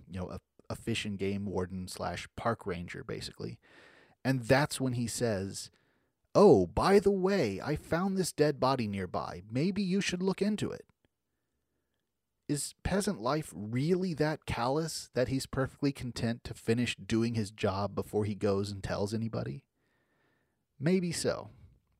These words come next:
but it seems very odd and suspicious to me, and doubly odd that Thomas spends so much time describing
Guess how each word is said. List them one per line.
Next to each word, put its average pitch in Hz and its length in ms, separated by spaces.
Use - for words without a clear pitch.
but 135 220
it 151 100
seems 143 280
very 123 520
odd 98 300
and 92 100
suspicious - 560
to - 160
me, 92 260
and 120 300
doubly 131 420
odd 85 460
that - 180
Thomas 127 320
spends 110 360
so 127 220
much 131 280
time 113 320
describing 104 640